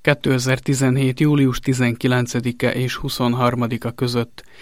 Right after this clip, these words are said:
ismét megrendezésre kerül a Kaptár ifjúsági találkozó Planyinkán, Nagyszombattól huszonnyolc kilométerre.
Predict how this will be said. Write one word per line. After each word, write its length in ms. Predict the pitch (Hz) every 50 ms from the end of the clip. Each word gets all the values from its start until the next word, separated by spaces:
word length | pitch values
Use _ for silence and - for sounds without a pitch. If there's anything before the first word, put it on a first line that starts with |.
| - - -
ismét 440 | - - 127 - - 123 117 117 -
megrendezésre 920 | 120 120 120 113 120 120 117 117 113 120 113 120 120 113 - - 127 120
kerül 340 | 120 - 117 120 120 117 113
a 100 | 117 113 -
Kaptár 580 | - 131 127 - - - 135 131 131 131 123 -
ifjúsági 720 | - 117 - - - 117 117 110 - 120 113 113 104 113
találkozó 640 | - - 127 123 123 117 117 117 - 120 113 117 117
Planyinkán, 840 | - - 113 117 120 123 123 123 127 127 - 135 135 135 135 135 - - - - - - - -
Nagyszombattól 960 | - 147 147 147 - - 131 127 123 120 123 120 - - 117 113 113 110 110 -
huszonnyolc 580 | - 151 131 - 123 117 113 110 110 110 - -
kilométerre. 920 | - - 113 110 110 110 110 110 110 - - 113 107 107 - 120 120 120